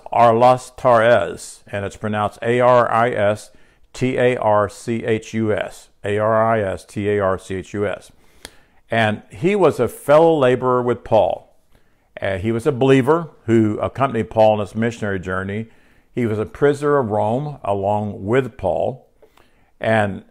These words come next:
it's really interesting what his name means. It means best ruling. <clears throat> It means best ruler. It means best leader. It means the best meal. It means supreme being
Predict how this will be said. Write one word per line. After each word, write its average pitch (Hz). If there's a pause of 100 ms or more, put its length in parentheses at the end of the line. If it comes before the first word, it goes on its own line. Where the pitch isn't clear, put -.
it's -
really 156
interesting 123
what 110
his 98
name 117
means. 90
It 110
means 104
best 117
ruling. 131 (420)
<clears throat> 170 (240)
It 104
means 107
best 123
ruler. 131 (560)
It 107
means 110
best 117
leader. 135 (560)
It 107
means 113
the 107
best 120
meal. 127 (480)
It 104
means 110
supreme 131
being 120